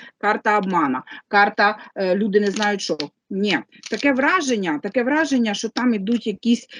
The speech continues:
знаєте, якісь чи торги там деяких країн,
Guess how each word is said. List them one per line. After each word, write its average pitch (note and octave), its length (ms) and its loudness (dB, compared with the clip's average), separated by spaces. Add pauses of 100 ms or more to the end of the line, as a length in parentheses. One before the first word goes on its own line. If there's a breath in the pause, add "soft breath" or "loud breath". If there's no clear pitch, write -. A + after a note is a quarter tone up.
(140 loud breath)
знаєте, B3 400 2
якісь G#3+ 320 0
чи - 180 -4
торги A#3 440 4
там G3+ 260 -2
деяких G3 460 2
країн, G3+ 500 0